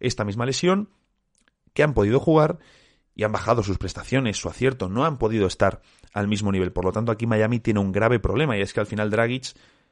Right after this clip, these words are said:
es el anotador sobre bote, eh, por así decirlo de forma habitual, salvo esa explosión de Tyler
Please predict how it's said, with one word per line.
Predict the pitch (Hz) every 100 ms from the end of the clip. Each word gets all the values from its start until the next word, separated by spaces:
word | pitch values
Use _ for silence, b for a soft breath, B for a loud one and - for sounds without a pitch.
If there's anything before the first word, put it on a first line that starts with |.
| b b b _ _
es | 139 147 - _ _
el | 123 123
anotador | 123 117 117 135 170
sobre | - 123 113
bote, | 170 135 107 95 92 95
eh, | 95
por | - 104
así | 101
decirlo | 117 104 113 107
de | 101
forma | 107 101
habitual, | 98 95 117 143
salvo | 95 90 95
esa | 107
explosión | 107 - 101 107
de | 104
Tyler | 101 107